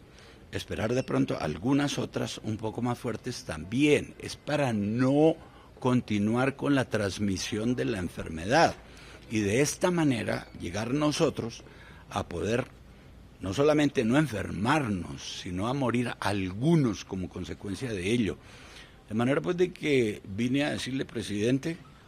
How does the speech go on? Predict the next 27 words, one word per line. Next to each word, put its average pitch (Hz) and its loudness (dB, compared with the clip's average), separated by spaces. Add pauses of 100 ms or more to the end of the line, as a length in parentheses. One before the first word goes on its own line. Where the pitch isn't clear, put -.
(200)
cuente 170 6
con 135 4
nuestro 104 0
apoyo 113 -2 (400)
de 92 -6
la 101 -2
Fundación 104 -2
del 135 0
Instituto 95 -4
de 131 0
Inmunología, 113 0 (320)
de 127 4
la 113 6
comunidad 107 2
científica 180 -2
nacional, 98 2 (560)
que 104 -2
sé, 139 2 (220)
porque 101 -4
los 90 -2
conozco, 127 -2 (480)
me 98 0
han 120 4
llamado 135 4
muchísimos 135 0
de 123 4
ellos, 180 -2